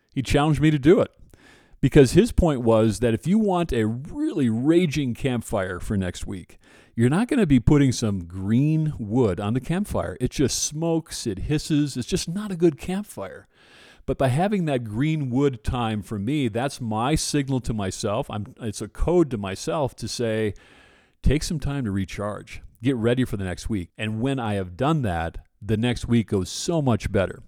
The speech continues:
So here's the feeling you have. On Friday afternoon, when you leave the office, and you're just distracted and you feel like you didn't accomplish much and you're not quite sure what the next week looks like. You're already feeling anxious <laughs> about what's coming.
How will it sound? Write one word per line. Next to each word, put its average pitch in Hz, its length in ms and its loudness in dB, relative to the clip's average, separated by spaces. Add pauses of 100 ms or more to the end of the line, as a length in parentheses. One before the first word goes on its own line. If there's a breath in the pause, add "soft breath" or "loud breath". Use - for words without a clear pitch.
So 120 200 -2
here's 170 340 2
the 135 100 0
feeling 127 360 2
you 101 120 2
have. 90 300 0
On 101 140 -2
Friday 151 400 2
afternoon, 123 520 6
when 98 140 2
you 101 120 6
leave 110 280 6
the 101 140 4
office, 104 540 0 (540 soft breath)
and 107 160 -2
you're 101 80 2
just - 380 -4
distracted 127 760 -6
and 117 100 -4
you 104 60 -2
feel 156 240 -2
like 139 180 -2
you 117 80 0
didn't 143 240 -4
accomplish 127 680 -6
much 127 340 -4
and 110 80 -10
you're 104 80 -12
not 127 180 -16
quite 165 240 -2
sure 147 220 0
what 127 100 2
the 113 60 -6
next 120 340 -4
week 127 200 0
looks 113 260 -4
like. 117 240 0
You're 120 80 2
already 156 220 2
feeling 135 420 2
anxious 131 540 -2
<laughs> - 0 -
about - 440 -2
what's - 200 2
coming. 135 480 0